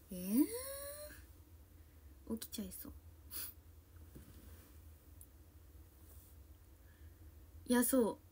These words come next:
う。何日か前までっていうか、もう本当に昨日、昨日、一昨日くらいまでは、そう、本当に半袖でオッケーってぐらい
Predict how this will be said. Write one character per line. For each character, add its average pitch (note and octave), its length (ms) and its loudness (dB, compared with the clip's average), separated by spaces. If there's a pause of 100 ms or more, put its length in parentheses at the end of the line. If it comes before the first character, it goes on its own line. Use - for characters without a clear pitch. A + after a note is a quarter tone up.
う。 A3 40 8
何 D4 200 12
日 E4 240 6
か E4+ 140 4
前 D#4+ 240 10
ま A3+ 140 8
で F#3 80 0
っ F3+ 40 -4
て - 100 -6
い - 40 -6
う - 20 -4
か、 E3+ 80 0
も F3+ 160 0
う F3+ 80 -2
本 G#3 120 2
当 C4 120 0
に C4 300 6 (120)
昨 - 140 8
日、 C#4+ 60 12 (640)
昨 - 160 0
日、 - 0 -
一 D#4+ 280 8
昨 D#4 340 4
日 - 80 0 (1080)
く A#3+ 140 2
ら A3 100 4
い - 20 2
ま F#3+ 180 0
で F3+ 120 -4
は、 - 180 -8 (260)
そ - 80 -12
う、 - 40 -12 (200)
本 G#3+ 120 0 (100)
当 A3+ 80 0
に A3 160 0 (540)
半 A3+ 200 4
袖 B3+ 360 6
で F3+ 100 0
オ G3 80 0
ッ - 40 -6 (260)
ケ - 140 4
ー C4 160 6
っ - 20 -2
て - 180 -4
ぐ A3+ 120 -2
ら - 60 -6
い - 40 -16